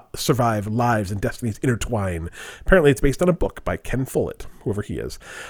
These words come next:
Uh, and then The First Tree is a beautiful third-person exploration game centered around two parallel stories, a fox trying to find her missing family and a son reconnecting with his estranged father in Alaska. It's, I don't know anything about it except that it's adorable. It has a little fox, which I think makes every game better.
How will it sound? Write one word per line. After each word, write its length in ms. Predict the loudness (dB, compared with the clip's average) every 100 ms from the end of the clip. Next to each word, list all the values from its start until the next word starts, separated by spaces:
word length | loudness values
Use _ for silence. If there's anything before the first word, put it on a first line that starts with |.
| 4
Uh, 140 | 6 8
and 140 | 8
then 160 | 8 8
The 80 | 4
First 340 | 6 4 4
Tree 360 | 0 0 2 0
is 100 | 2
a 60 |
beautiful 300 | 2 2 0
third-person 440 | 2 4 4 2 0
exploration 460 | -2 0 0 2
game 160 | 2 2
centered 160 | 2
around 180 | 4 4
two 160 | 2 6
parallel 400 | 6 6 2 0
stories, 420 | 0 2 4 2
a 120 | 0
fox 340 | 2 0 0 -4
trying 220 | -2 -2
to 40 |
find 200 | 0 -2
her 60 | -2
missing 240 | -4 -6
family 360 | 0 2 2 2
and 140 | 0
a 80 | -2
son 260 | 2 2 4
reconnecting 460 | 2 0 -2 -2
with 100 | -2
his 60 | -2 -6
estranged 400 | -4 -2 -2 -2
father 320 | 0 0 0
in 160 | -2
Alaska. 500 | -4 -4 -4 -4 -4 -6 -10 -18 2
It's, 340 | 2 2 -2
I 100 | 4
don't 120 | 6 8
know 60 |
anything 160 | 8 6
about 180 | 4 4
it 120 | 0
except 260 | -4 -2 -2
that 100 | -2
it's 100 | -4
adorable. 460 | -2 -2 0 0
It 60 | 0
has 160 | -2
a 20 | -2
little 140 | -4
fox, 440 | -4 -6 -6 -8
which 140 | -8 -4
I 60 |
think 160 | -4 -2
makes 180 | -4 -6 -6
every 500 | -4 -4 -4 -4 -6
game 360 | -6 -6 -6 -8 -10
better. 440 | 0 4 4 2